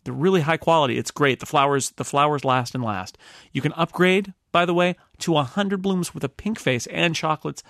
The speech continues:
for nine ninety-nine more on that previous offer, all by using the code incomparable to get a special price on your Mother's Day order while supplies last. Like I said, guaranteed to last a full week,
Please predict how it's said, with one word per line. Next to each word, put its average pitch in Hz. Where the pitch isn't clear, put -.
for -
nine 147
ninety-nine 131
more 139
on 123
that 120
previous 123
offer, 135
all 160
by 156
using 135
the 131
code 113
incomparable 139
to -
get 131
a 127
special 165
price 131
on 127
your 123
Mother's 123
Day 127
order 113
while 107
supplies 107
last. 101
Like 120
I 127
said, 160
guaranteed 160
to 123
last 113
a 110
full 139
week, 131